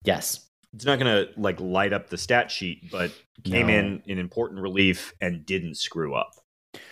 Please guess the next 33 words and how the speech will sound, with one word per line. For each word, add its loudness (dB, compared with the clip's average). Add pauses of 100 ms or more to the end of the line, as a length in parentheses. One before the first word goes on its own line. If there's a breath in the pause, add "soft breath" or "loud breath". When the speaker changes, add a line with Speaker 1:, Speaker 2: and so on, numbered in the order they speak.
(160 loud breath)
Speaker 1:
Well, 6
Speaker 2:
Uh, 8
Speaker 1:
because 4
in 2
Speaker 2:
and 0
Speaker 1:
twenty-two -2
minutes, -4
he -2
had 2
as -2
many -2
assists, -6 (220)
almost 6
as -2
many 0
assists -2
as 0
A 6
J 6
did 2
in, -2
well, 2
twenty-six. -8 (340 soft breath)
But, 0
uh, -6 (140)
to -4
your 2
point, -8
this 0
is -2
a 0
guy 2
who's, -6